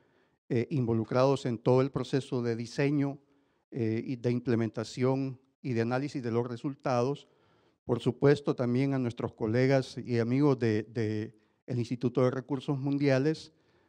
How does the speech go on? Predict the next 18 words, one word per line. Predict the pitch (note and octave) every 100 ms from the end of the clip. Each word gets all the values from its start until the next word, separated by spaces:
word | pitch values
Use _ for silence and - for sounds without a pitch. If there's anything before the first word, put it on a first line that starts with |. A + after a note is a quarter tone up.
| _ -
a | A2+
mis | A#2
colegas | - A#2 B2 C3+ C#3
y | C#3+
compañeros | C3 A2 A#2+ A#2 C3 D3 C#3+
y | C3+
compañeras | C3 A#2+ A#2+ A#2 C3+ C#3 C3 -
de | A#2+ A#2+ A#2
la | A#2 A2
Fundación | C3 A2+ A2 C3 B2+
Prisma, | D#3 E3+ E3+ G3+ A3+ - _ _ _ _ _
eh, | C#3 A2
del | G#2+ A2+ A2
programa | A#2+ A2+ B2 C#3 B2+
de | A2+
G | G#2+ B2+
I | C3+
Z, | - C#3 -